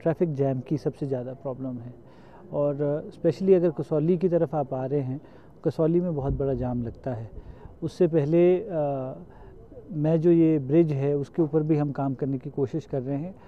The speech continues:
अ, क्या अभी, अ, मंडे को मेरी एक मीटिंग है, उसके बाद, अ, वेडनेसडे को भी एक मीटिंग है मेरी, अ, एडमिनिस्ट्रेशन के साथ। तो कई चीज़ें हैं जो प्लानिंग के तहत हम, अ,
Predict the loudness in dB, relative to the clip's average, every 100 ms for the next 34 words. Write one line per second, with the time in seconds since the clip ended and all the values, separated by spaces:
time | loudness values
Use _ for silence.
0 | -20 -16 -14 -14 -16 -20 -10 -2 0 2
1 | 4 4 2 -2 -8 -14 -8 -2 -2 0
2 | 0 2 6 6 6 2 2 0 0 -2
3 | -2 -2 -4 -6 -10 -6 -4 0 2 2
4 | 0 0 -4 -12 -18 -6 0 2 4 4
5 | 4 4 4 2 0 0 0 0 0 0
6 | -2 -4 -8 -8 -4 -2 -2 -2 -4 -4
7 | -4 -4 -6 -8 -10 -16 -20 -14 -4 0
8 | 4 4 2 6 6 8 4 2 0 2
9 | 2 2 0 2 2 0 0 0 0 -2
10 | -2 0 0 0 -4